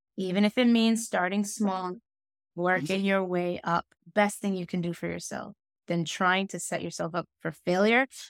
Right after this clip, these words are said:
by creating this massive goal that may seem, not that it's unattainable. I don't believe that any goal is unattainable. But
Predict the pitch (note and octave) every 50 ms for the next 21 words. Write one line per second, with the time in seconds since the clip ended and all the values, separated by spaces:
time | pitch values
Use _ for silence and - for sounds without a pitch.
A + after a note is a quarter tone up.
0 | _ - D#3+ E3 D#3+ - - E3 E3 E3+ E3+ E3+ E3+ E3+ E3 E3 E3 E3 - E3+
1 | E3 E3+ F3 F3 E3+ E3+ F3 - - G3 F3+ D#3+ E3 - E3+ E3+ F#3 G#3 A#3+ C4
2 | - _ _ _ _ _ - F3 D#3 - - - - G3 G3 G3 G3+ G#3 A3 A#3
3 | B3+ C#4 C#4 - - - - - E4 E4+ D#4+ C#4+ A#3+ G3+ G3 G#3 G#3+ G#3 A3 A#3
4 | B3 B3+ C#4 C#4+ C#4+ B3+ - - - - - - C4+ C4+ A#3 - - G#3+ B3 D4
5 | D#4+ C4 F3+ F3 E3 G3+ - - _ _ _ _ _ _ _ _ _ _ _ _
6 | _ _ - F3 A3 - C4 A3+ G3 F3+ F3 F3 F3 E3+ D#3 E3+ E3+ E3+ - D3+
7 | F#3 A#3 D4 A#3+ G3 F#3+ F3+ F3 E3+ - - _ G#3 G3 F3 D#3+ - - - F#3+
8 | A#3+ B3+ A3 D#3 - - - - _ _ _ _ _ _ _ _ _ _ _ _
9 | _ - A#3 C4 A3+ F3 -